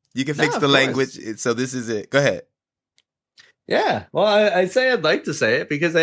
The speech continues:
Speaker 2: I feel like s-, some people would disagree with me, but I, I don't care about those people. I'm just saying.
Speaker 1: Yeah.
Speaker 2: <laughs> I personally believe <laughs>
Speaker 1: That's it.
Speaker 2: Right?
Speaker 1: And this is all that matters. Exactly.
Speaker 2: Yeah. So I, I believe I'm daring, uh, loving.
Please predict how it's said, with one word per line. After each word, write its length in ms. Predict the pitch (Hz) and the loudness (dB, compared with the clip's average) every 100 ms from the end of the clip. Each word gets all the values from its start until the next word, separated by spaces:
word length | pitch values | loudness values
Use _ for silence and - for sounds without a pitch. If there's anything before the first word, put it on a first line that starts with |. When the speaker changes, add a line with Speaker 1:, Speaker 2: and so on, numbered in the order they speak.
| 160 | 2
Speaker 2:
I 100 | 143 | 0
feel 180 | 143 175 | 2 4
like 140 | 175 | 2
s-, 240 | 170 - 135 | 0 -12 -4
some 180 | 143 160 | -2 0
people 240 | 196 190 | 0 2
would 100 | 160 | 2
disagree 340 | 143 - 131 | 0 0 0
with 100 | 117 | 0
me, 120 | 127 180 | -2 0
but 140 | 165 | 2
I, 100 | 165 160 | 2 2
I 40 | |
don't 180 | 208 160 | 0 -2
care 120 | 165 | -2
about 260 | 180 107 98 | 0 -2 -2
those 160 | 104 - | -6 -4
people. 280 | 202 156 | -4 -2
I'm 100 | 107 | -2
just 160 | 123 - | -2 0
saying. 280 | 147 113 - - - | 0 0 -4 -8 -2
Speaker 1:
Yeah. 440 | 165 302 214 160 - - | 0 2 2 0 -6 -20
Speaker 2:
<laughs> 180 | - 147 | -10 -2
I 280 | 202 240 | 2 2
personally 580 | 202 160 139 143 135 131 | 2 2 2 0 -2 0
believe 460 | 120 127 110 107 233 208 - | 0 0 2 0 -2 -10 0
<laughs> 40 | |
Speaker 1:
That's 840 | 214 214 220 170 - 165 110 123 165 | 2 2 0 0 -2 -2 0 0 0
it. 200 | 160 - | 0 2
Speaker 2:
Right? 100 | 117 | 2
Speaker 1:
And 100 | 120 | 4
this 180 | 135 139 | 2 2
is 100 | 117 | 4
all 160 | 123 | 4
that 160 | 127 123 | 4 4
matters. 520 | 127 110 90 85 - - | 4 2 -2 -8 -12 -10
Exactly. 540 | 98 98 95 80 71 - | -4 0 0 -2 -8 0
Speaker 2:
Yeah. 340 | 175 160 98 _ _ _ _ _ _ _ | 2 2 -2 _ _ _ _ _ _ _
So 240 | - 139 139 | -2 2 2
I, 280 | 139 175 - | 2 0 0
I 120 | 147 | -2
believe 280 | 170 185 180 | 0 -4 -4
I'm 140 | 165 | -4
daring, 340 | 123 98 98 127 _ _ _ _ _ _ _ _ _ _ _ - | 0 -2 -2 -10 _ _ _ _ _ _ _ _ _ _ _ -2
uh, 280 | 117 104 - _ - | 2 2 -2 _ -8
loving. 500 | 127 107 110 170 | 0 2 2 0